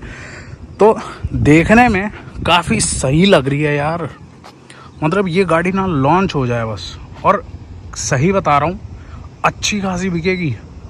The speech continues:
इतनी कोई महंगी नहीं होगी। उस, बस रूफ निकाली है यहाँ पे और इंटीरियर में भी बदलाव है, एक्सटीरियर में भी बदलाव है। वही चीज़ देखते हैं पहले तो यहाँ पे। तो Skoda क्या दिखाना चाह रहा है यहाँ पे कि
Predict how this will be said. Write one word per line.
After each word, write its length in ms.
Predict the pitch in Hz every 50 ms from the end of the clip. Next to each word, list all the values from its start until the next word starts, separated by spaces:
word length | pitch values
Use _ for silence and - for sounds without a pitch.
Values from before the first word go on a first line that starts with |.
| - - - - - - - - -
इतनी 240 | 170 143 185 208 202
कोई 140 | 190 202
महंगी 400 | 202 175 156 143 143 160 180 190
नहीं 120 | 196 202 196
होगी। 240 | 196 202 202 214 240
उस, 200 | 233 220 - - 170
बस 300 | 151 165 196 185 - - -
रूफ 400 | 147 127 139 151 180 202 175 -
निकाली 440 | 202 185 175 156 156 156 160 185 202
है 120 | 220 214 208
यहाँ 180 | 190 170 151 127 -
पे 120 | 127 113 - - - - - - - -
और 120 | 190 208
इंटीरियर 420 | 208 180 170 160 185 185 190 214 208
में 120 | 214 226
भी 100 | 226 208
बदलाव 400 | 196 180 156 165 165 165 165 170
है, 200 | 196 226 240 214 175
एक्सटीरियर 460 | 143 - - - 196 196 185 220 214
में 100 | 214 220
भी 60 | 220 196
बदलाव 420 | 170 147 151 156 151 156 170 202
है। 60 | 214 196
वही 200 | 180 190 214 208
चीज़ 260 | 170 202 202 190 165
देखते 300 | 156 143 123 - - 143
हैं 80 | 131
पहले 180 | 127 123 120 123
तो 100 | 113 139
यहाँ 180 | 135 131 127 117
पे। 140 | - 160 180 - - - - - - - -
तो 260 | - 202 226 226 - - - - - - -
Skoda 520 | - - - - - 175 170 180 196 214 220 - - - -
क्या 380 | - 190 190 196 208 208 214
दिखाना 500 | 196 160 143 - - 139 151 160 170 185
चाह 180 | 170 175 175 165
रहा 120 | 160 170
है 100 | 170 165
यहाँ 160 | 170 160 151 143
पे 140 | 147 160
कि 280 | 151 151 170 175 185